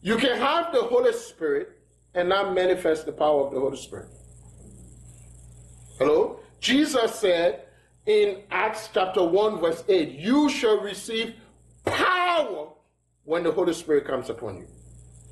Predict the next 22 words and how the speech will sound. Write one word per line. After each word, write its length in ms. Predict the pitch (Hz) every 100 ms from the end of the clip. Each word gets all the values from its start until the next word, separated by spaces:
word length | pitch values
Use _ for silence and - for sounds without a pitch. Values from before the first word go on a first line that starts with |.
| - - - - -
There 120 | 175
are 100 | 202
many 240 | 208 294 359
of 140 | 320 -
us 280 | 226 233 -
who 120 | 240
have 180 | 196 180
been 220 | 202 - -
baptized 880 | 214 285 - - 202 180 175 175 -
with 200 | 165 151
the 100 | 156
Holy 220 | 156 196 -
Spirit, 480 | - 120 117 110 - - - - 139
but 160 | 170
there 160 | 175 180
is 140 | 175
no 140 | 190 190 - -
power 600 | - 233 214 170 123 -
in 140 | 139 117
our 220 | 110 101
lives. 460 | 90 - - - - - - - - - - - - - - - - - - -
Hello? 380 | 143 151 190 -